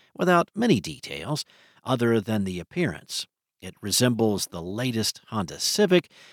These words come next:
particularly in the front end. It's less angular, though, retaining the smoother lines that later versions of the original Prelude were known for. Now, the original Prelude put Honda on the map for front-wheel drive performance,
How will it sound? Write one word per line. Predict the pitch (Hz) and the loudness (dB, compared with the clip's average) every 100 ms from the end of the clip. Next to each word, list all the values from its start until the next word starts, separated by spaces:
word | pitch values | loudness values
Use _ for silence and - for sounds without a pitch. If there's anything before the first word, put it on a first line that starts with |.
| - _ - | -20 _ -10
particularly | 185 285 233 175 147 | -2 4 8 8 8
in | 131 | 6
the | 104 | 2
front | - 151 123 | 2 2 2
end. | 73 120 143 | -2 -8 -6
It's | 98 - - - | -6 -4 -4 -4
less | 110 113 - - | -2 0 -2 -2
angular, | 117 139 98 80 82 | -2 -2 -4 -8 -10
though, | 87 98 | -8 -6
retaining | 113 113 120 113 101 | -4 -2 -2 -2 -2
the | 92 | -2
smoother | - 156 170 139 | 0 0 2 4
lines | 117 117 117 113 107 | 4 4 4 0 -2
that | 120 - | -6 -6
later | 123 277 262 | -2 2 6
versions | 123 127 127 135 127 | 6 6 4 4 2
of | 120 107 | 2 2
the | 123 123 | 0 -2
original | 117 143 269 165 113 | -2 0 0 2 2
Prelude | - - 78 76 80 98 | 0 -10 -10 -10 -14 -12
were | 120 117 | -4 -2
known | 127 196 175 | 2 4 2
for. | - 71 - - _ _ _ _ _ - | 0 -14 -14 -20 _ _ _ _ _ -12
Now, | 101 104 - | -10 -10 -8
the | 131 143 | -4 0
original | 220 294 277 156 | 0 4 4 4
Prelude | - 165 143 135 117 | 4 6 8 6 4
put | - 143 | -4 -6
Honda | - 143 139 123 117 | -4 0 2 2 0
on | 104 95 | -2 -2
the | |
map | 85 101 101 95 _ | -2 -2 -2 -4 _
for | - 107 92 87 | -4 0 0 -4
front-wheel | - 135 131 113 113 101 | -2 -2 -2 -2 0 0
drive | - 104 104 98 - | -2 -4 -2 -4 -6
performance, | - - 131 123 82 - | -18 -8 0 0 0 -6